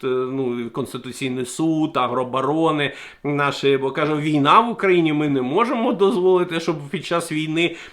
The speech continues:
е, в Україну повернулися там ті, кого Україна підозрює. Про це говорили, е, говорив, звичайно, із Марком Рютте, з прем'єром Нідерландів. Але от приїзд якраз прем'єр-міністра Японії, це, це круто.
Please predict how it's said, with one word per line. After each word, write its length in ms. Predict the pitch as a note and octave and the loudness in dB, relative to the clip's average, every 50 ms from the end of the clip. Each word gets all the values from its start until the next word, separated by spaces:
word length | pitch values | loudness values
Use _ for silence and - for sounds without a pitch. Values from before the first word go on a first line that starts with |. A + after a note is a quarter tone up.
| - - | -8 -4
е, 160 | D3+ D3+ D3 | -2 -2 0
в 100 | D3 D3+ | -2 -2
Україну 480 | D3 - D#3+ D#3+ D#3+ E3 D#3+ D#3+ D3+ | -2 -2 -2 0 0 2 2 0 0
повернулися 800 | C#3+ - D#3 D3+ D#3 D3+ D#3+ D#3 D#3 D3 D3 D3 C#3+ - D3+ C#3 | -2 -4 -2 -2 -2 -2 -2 -2 -2 0 -2 -2 -2 -4 -4 -4
там 200 | C#3+ D3 C#3+ C3+ | -2 -2 -4 -4
ті, 180 | C#3 - D#3 C#3 | -4 -6 -8 -6
кого 300 | - - D#3 D3+ D3 D3 | -4 -2 -2 0 0 -2
Україна 400 | C#3 C#3+ C#3+ D3 D3 D3 D3+ C#3+ | -2 -4 -4 -4 -2 -2 -4 -4
підозрює. 640 | C#3+ - F3+ D#3+ C#3 D3 C#3 B2+ C#3+ C#3 B2 A#2+ - - - - - - | -4 -6 -6 -4 -2 -2 -2 0 0 -2 -2 -4 -6 -10 -16 -20 -8 -4
Про 120 | E3+ F3 | -2 -2
це 200 | F3 F3 F3 F#3+ | 0 0 0 0
говорили, 640 | E3 E3+ E3 E3 E3 D#3 D#3 D3+ D3 D3 C#3+ C#3+ C#3+ C#3+ | 2 2 2 2 0 0 0 0 2 2 2 2 0 0
е, 500 | C#3 C#3 D3 C#3+ C#3+ C#3+ C#3+ C#3+ C#3+ C#3 | 0 -2 -2 -2 -2 -2 0 0 0 -2
говорив, 260 | C#3+ D#3 F3+ F#3+ F3+ | 0 2 2 2 2
звичайно, 520 | D3 E3 E3 - F#3+ F3+ F3 E3 E3 D#3+ D3+ | 2 0 -2 0 0 2 2 2 2 0 0
із 260 | D3+ C#3+ D3 - D#3 | -2 -4 -4 -4 -4
Марком 420 | D#3 D3+ D3+ D#3 D3+ - D#3 D3+ | -2 0 0 0 0 0 0 0
Рютте, 440 | D3 D#3 D#3+ D#3+ D#3+ - E3+ D3+ D3 | 0 0 0 -2 -2 -4 -4 -2 -2
з 60 | C#3+ | -4
прем'єром 560 | - D#3 C#3+ C#3+ C#3+ C#3+ D3 C#3+ C#3+ C#3+ C#3 | -4 -4 -4 -2 0 0 0 0 0 0 -2
Нідерландів. 580 | D3 C#3+ C3+ D3 D3 D3+ D3+ C#3+ C#3 C3+ C#3 C#3+ | -2 -2 -4 -4 -2 0 2 2 2 0 0 0
Але 160 | D#3 D#3+ E3+ E3+ | 2 2 2 2
от 180 | E3 E3 E3 | 2 0 -2
приїзд 380 | - D#3+ D#3+ E3+ F#3 F3 - D#3+ | -4 -4 -4 -4 -4 -4 -4 -6
якраз 320 | C#3+ - E3 D#3+ D#3+ - - - - - - - - | -4 -2 -2 -2 -2 -4 -10 -16 -18 -18 -18 -14 -6
прем'єр-міністра 720 | - D#3+ D#3+ E3+ F3 E3 D#3+ D#3+ D#3+ E3+ E3 - F3 D#3+ | -2 2 4 4 4 4 4 4 4 2 2 0 0 0
Японії, 600 | D#3 D#3+ D#3 - F3 F#3 G#3 G#3 G3 F#3 E3 D3+ | 0 0 0 2 4 6 6 8 8 6 6 4
це, 720 | C#3 - - D#3 D#3 E3 E3+ E3+ E3+ F3 E3+ E3+ E3+ E3 E3 - | 2 -2 -2 -2 0 2 4 4 4 4 4 2 2 2 0 -2
це 120 | - E3 | -4 -4
круто. 460 | E3 - F#3 G3+ F#3+ - C3+ A2 - | 0 2 2 2 2 2 0 -2 -2